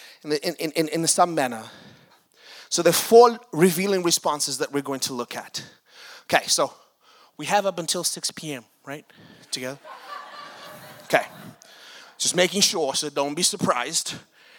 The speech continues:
if we get there. So, four revealing responses. Number one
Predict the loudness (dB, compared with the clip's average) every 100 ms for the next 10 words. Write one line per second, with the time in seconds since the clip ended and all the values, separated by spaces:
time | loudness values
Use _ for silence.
0 | _ -4 0 4 4 4 -6 -10 -20 -20
1 | -20 -20 4 8 8 8 10 10 10 6
2 | 4 4 4 0 -6 _ -20 -20 -20 -20
3 | _ 0 4 2 2 -2 -8 -8 -8 -12
4 | -20 -20 -6 6 8 12 10 8 -4